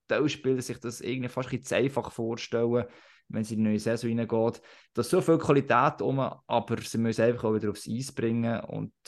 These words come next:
das muss einfach im Kopf, muss der Klick rum sein. Ich glaube, das ist möglich.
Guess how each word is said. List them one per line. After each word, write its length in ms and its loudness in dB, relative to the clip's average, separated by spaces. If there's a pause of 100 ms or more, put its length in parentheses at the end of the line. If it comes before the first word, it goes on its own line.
(100)
das 220 -4
muss 160 0
einfach 180 -2
im 60 -10
Kopf, 360 -4
muss 200 -4
der 100 -4
Klick 460 -8 (320)
rum 200 8
sein. 140 2
Ich 60 2
glaube, 160 6
das 100 0
ist 40 0
möglich. 340 4